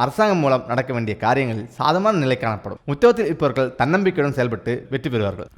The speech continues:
மேலதிகாரிகள் ஆதரவும் கிடைக்கும். குடும்பத்தில் இருந்த பிரச்சனைகள் நீங்கும். கணவன் மனைக்கிடையே இருந்த மன வருத்தம் நீங்கும். குழந்தைகளின் எதிர்காலத்துக்கான திட்டங்களை செயல்படுத்துவீர்கள். புதிதாக வீடு, மனை வாங்குவதற்கான வேலைகளை தொடங்குவீர்கள். பெண்களுக்கு காரிய அனுகூலம் உண்டாகும்.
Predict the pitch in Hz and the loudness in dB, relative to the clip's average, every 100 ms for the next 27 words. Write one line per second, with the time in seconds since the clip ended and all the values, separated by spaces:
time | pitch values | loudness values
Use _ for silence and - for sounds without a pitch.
0 | 131 196 220 185 165 143 - 113 123 139 | 2 4 4 6 4 2 0 0 0 -2
1 | - 110 104 92 151 202 240 214 175 147 | -4 -6 -8 -4 0 2 0 0 0 0
2 | - 135 175 147 156 131 113 98 113 160 | 0 -2 0 0 0 -2 -6 -4 0 2
3 | 196 165 139 131 120 110 - 131 123 107 | 4 2 2 0 0 -2 -6 -4 -2 -2
4 | 104 104 117 180 165 - 123 107 95 95 | -2 -2 0 2 2 2 -4 -4 -8 -10
5 | - 151 185 180 156 - 123 165 175 165 | -2 0 2 2 2 0 -2 0 2 2
6 | - - 123 104 - 135 170 143 120 110 | 0 -2 -2 -4 -6 -2 0 2 0 -2
7 | - 135 113 - 98 104 - 147 147 151 | 0 0 -2 -4 -8 -8 -4 0 2 2
8 | 113 123 120 117 117 117 170 190 156 131 | 0 0 0 -2 -2 0 2 2 2 0
9 | 127 117 107 123 123 117 117 - 135 120 | 0 -2 0 0 0 -2 -4 -2 0 0
10 | 104 98 101 - 139 175 156 - 120 - | -4 -8 -14 -4 -2 2 2 0 -6 -2
11 | 139 175 196 160 127 113 117 120 101 95 | 2 4 6 4 2 -2 -4 -6 -8 -8